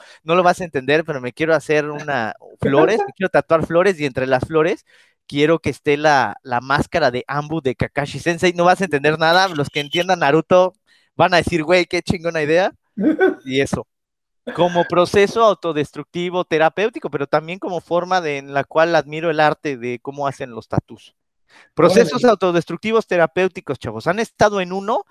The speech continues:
Speaker 1: ¿Están pasando por uno? Contáctenos o contáctenme en este, en este día, miércoles de psicología o lunes o martes, no sé, estamos de nuevo.
Speaker 2: No, mira, no, viernes de
Speaker 1: Hoy es
Speaker 2: psicología.
Speaker 1: viernes de psicología,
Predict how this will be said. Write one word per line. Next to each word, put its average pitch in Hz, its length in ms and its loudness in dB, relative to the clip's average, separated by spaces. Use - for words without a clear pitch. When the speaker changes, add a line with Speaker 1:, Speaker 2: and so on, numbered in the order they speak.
Speaker 1:
¿Están 190 320 -2
pasando 202 400 0
por 160 200 0
uno? 202 320 -4
Contáctenos 202 800 -2
o - 100 0
contáctenme 175 800 -2
en 147 160 -6
este, 160 560 2
en 151 120 -6
este 165 360 -2
día, 196 580 2
miércoles 165 680 0
de 151 140 2
psicología 147 760 -4
o 131 160 -2
lunes 156 400 -6
o 143 80 -12
martes, 139 400 -2
no 143 120 -14
sé, - 240 -6
estamos 143 480 -8
de 123 120 -2
nuevo. 139 400 -2
Speaker 2:
No, 302 60 -4
mira, 208 220 -4
no, 208 360 -8
viernes 208 380 -4
de 190 60 -4
Speaker 1:
Hoy 160 80 -4
es 147 80 -6
Speaker 2:
psicología. 165 360 -6
Speaker 1:
viernes 170 440 2
de 147 80 -4
psicología, 127 720 -2